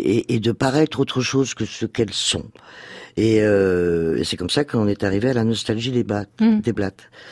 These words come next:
Speaker 1: Et c'est un très beau cadeau. C'est une très belle insolence. Ça me plaît bien. C'est
Speaker 2: C'est un
Speaker 1: un
Speaker 2: peu
Speaker 1: seul en cela.
Speaker 2: beckettien, hein.
Speaker 1: Un peu,
Speaker 2: Un
Speaker 1: oui.
Speaker 2: petit peu beaucoup même.
Speaker 1: Oui, oui, elles sont dans
Speaker 2: Hein.
Speaker 1: une espèce de no man's land, euh, d'un monde, euh, pas si lointain, mais disons,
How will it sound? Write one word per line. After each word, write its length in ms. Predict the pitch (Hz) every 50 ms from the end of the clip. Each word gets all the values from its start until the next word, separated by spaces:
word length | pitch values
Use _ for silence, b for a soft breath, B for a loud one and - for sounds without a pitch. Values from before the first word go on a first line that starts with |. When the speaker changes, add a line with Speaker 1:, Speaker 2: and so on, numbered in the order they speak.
| B B B B B
Speaker 1:
Et 100 | B 92
c'est 260 | 104 - - 107 - -
un 100 | 107 107
très 180 | - - 143
beau 120 | 151 160 156
cadeau. 360 | - 127 120 107 104 101 107 113 - _ _ _ _ _ -
C'est 240 | - 110 117 104 -
une 160 | 107 113 104
très 160 | - - 131
belle 160 | 139 139 127
insolence. 720 | 123 123 117 - 123 107 104 101 101 101 - - - - - _ _ _ _ _ _
Ça 160 | - - - 95
me 140 | 98 101
plaît 180 | 98 - 107 104
bien. 320 | 101 92 87 - - - - _ _ _ _ -
C'est 120 | - -
Speaker 2:
C'est 60 | - 240
un 80 | 233
Speaker 1:
un 40 | 240
Speaker 2:
peu 100 | 233 -
Speaker 1:
seul 100 | 320 302
en 80 | 269 -
cela. 120 | 277 262
Speaker 2:
beckettien, 280 | 196 185 - 240 220 214
hein. 260 | 202 196 196 208 226 B B B B
Speaker 1:
Un 60 | 120
peu, 300 | 117 - - 92 98 117
Speaker 2:
Un 60 | 139 -
Speaker 1:
oui. 60 | 220
Speaker 2:
petit 160 | - - 247
peu 120 | - 247
beaucoup 300 | 233 208 226 214 - 226
même. 260 | 214 202 190 185 185 175
Speaker 1:
Oui, 100 | 120 127
oui, 100 | 117 117
elles 100 | 127 131
sont 160 | - - 139
dans 140 | 123 120 98
Speaker 2:
Hein. 60 | 101
Speaker 1:
une 100 | 113 110
espèce 360 | 104 101 - - 107 104 101
de 120 | 98 95 92
no 180 | 95 95 101
man's 380 | 101 98 95 92 92 - - -
land, 260 | 104 107 107 113 107 98
euh, 480 | 90 87 85 80 80 82 69 55 - - B B B B B B B B
d'un 160 | 87 98 104
monde, 400 | 104 107 113 113 117 117 110 101
euh, 640 | 104 104 104 104 101 101 101 101 101 104 104 92 - _ _ -
pas 160 | - 117 120
si 180 | 120 - - 120
lointain, 480 | 113 107 110 113 107 - 120 127 143
mais 160 | 170 160 147
disons, 760 | 127 104 107 98 101 110 110 113 110 104 104 104 98 95 92